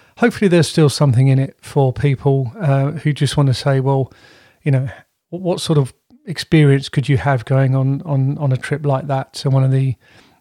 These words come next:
you know, European cities or whatever?" <clears throat> And hopefully we can portray that. Sorry about that cough and, uh, another frog in the throat. So, yeah, doing,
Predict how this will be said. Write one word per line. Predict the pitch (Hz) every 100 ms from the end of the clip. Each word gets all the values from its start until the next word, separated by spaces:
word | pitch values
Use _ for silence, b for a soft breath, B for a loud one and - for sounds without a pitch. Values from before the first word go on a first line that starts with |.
| -
you |
know, | 123
European | 131 131 120 135 117
cities | 143 - 131
or | 135
whatever?" | 139 131 135 B B B
<clears throat> | B B
And | 160 190 143
hopefully | 120 160 151
we | 139
can | 131 127
portray | 143 131 147 135
that. | 135 - _ _ _ _ _ _ _ -
Sorry | - 139
about | 120
that | 123
cough | - 139 -
and, | 139 147
uh, | 156 -
another | 147 151 131 113 _
frog | - 143
in | 131
the | 123
throat. | - 131 - B B B B B B B B
So, | - 170 170 226 _ _
yeah, | 165 131 123 _ _ _ _
doing, | - 214 202 190